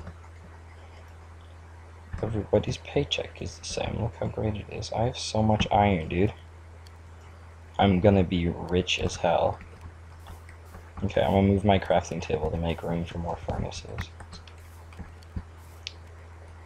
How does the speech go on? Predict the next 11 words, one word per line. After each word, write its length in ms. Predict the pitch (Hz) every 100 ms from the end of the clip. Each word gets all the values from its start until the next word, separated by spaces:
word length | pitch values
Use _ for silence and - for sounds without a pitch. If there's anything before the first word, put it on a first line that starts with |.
| - - - - - - - - - - - - - - - - - -
I'll 100 | -
put 160 | 90 87
it 60 | 87
there. 280 | 90 104 - - - - - -
And 80 | 92
then 120 | 92
I'll 180 | 92 95
go... 360 | 90 - 92 - - - - - - - - - - - -
Yeet. 440 | 92 85 - - - - - - - - - - - - - - - - -
Furnace 360 | - 95 - -
time. 420 | - - - -